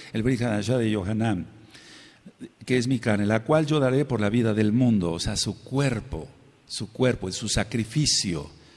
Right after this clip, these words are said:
No es que comamos su carne, la invento de la católica romana, ¿sí se entiende? ¿Sí se entiende? Se-, ahora vamos al seis, ahí estuvimos en el seis cincuenta y uno, vamos al seis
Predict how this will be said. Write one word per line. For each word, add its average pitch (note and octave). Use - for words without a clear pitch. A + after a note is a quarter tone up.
No A2+
es C3
que D3+
comamos A#2
su A#2
carne, F2+
la G#2
invento G#2+
de G2+
la F#2+
católica G2+
romana, G2+
¿sí C#3
se C3+
entiende? D#3+
¿Sí -
se D#3
entiende? B2+
Se-, -
ahora A2+
vamos D3
al A#2
seis, C#3+
ahí A#2
estuvimos C3+
en A#2
el G#2
seis C3+
cincuenta G#2+
y A2
uno, D3
vamos C3
al G#2
seis C#3+